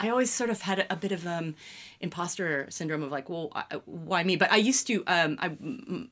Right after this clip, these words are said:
my dad bought my mom for her birthday when I was around, I must have been about ten, um, a stack of comedy records. So,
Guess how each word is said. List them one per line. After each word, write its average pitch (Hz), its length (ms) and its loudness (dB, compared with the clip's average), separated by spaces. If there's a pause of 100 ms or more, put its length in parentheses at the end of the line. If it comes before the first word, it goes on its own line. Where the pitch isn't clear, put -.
my 160 180 -2
dad 202 400 0
bought 185 180 0
my 170 100 -4
mom 165 420 -4
for 156 260 -4
her 156 80 -4
birthday 175 380 -2
when 165 120 -4
I 165 40 -4
was 165 120 -8
around, 165 260 -2 (840)
I 156 60 -6
must 156 180 -4
have 165 60 -6
been 151 80 0
about 143 180 -6 (580)
ten, 165 960 -4 (840)
um, 151 840 4
a 170 100 0
stack 175 320 0
of 156 80 -6
comedy 160 340 -4
records. 123 320 -4
So, 139 220 -2